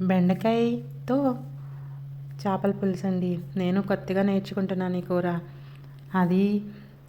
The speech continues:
మ్, భీమవరం స్పెషల్ అంట, నాకు కూడా తెలియదు. ఈ మధ్య మా పాప మ్యారేజ్ చేసాం కదండి,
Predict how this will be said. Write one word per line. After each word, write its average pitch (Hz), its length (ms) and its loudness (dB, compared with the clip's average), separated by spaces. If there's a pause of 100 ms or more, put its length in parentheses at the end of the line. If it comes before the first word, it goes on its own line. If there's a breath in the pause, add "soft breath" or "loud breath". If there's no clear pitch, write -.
(100)
మ్, 202 260 2
భీమవరం 190 520 6
స్పెషల్ 196 400 0
అంట, 185 260 2
నాకు 175 400 0
కూడా 175 160 -2
తెలియదు. 175 480 -2 (340 loud breath)
ఈ 208 40 6
మధ్య 196 340 6
మా 220 80 8
పాప 196 320 4
మ్యారేజ్ 180 420 4
చేసాం 185 260 2
కదండి, 185 420 0